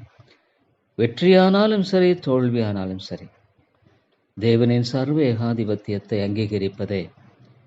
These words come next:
ஒரு ஆண்டவருடைய பிள்ளையினுடைய அழகு. இல்லை என்றால் அந்த ஒரு ஆவிக்குரிய மனிதனுடைய வாழ்க்கையில் அது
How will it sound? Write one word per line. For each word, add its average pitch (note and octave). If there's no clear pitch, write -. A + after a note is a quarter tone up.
ஒரு A2+
ஆண்டவருடைய C3
பிள்ளையினுடைய G#2
அழகு. G2
இல்லை B2+
என்றால் B2+
அந்த G#2+
ஒரு A#2+
ஆவிக்குரிய D#3+
மனிதனுடைய A#2
வாழ்க்கையில் G2+
அது F#2+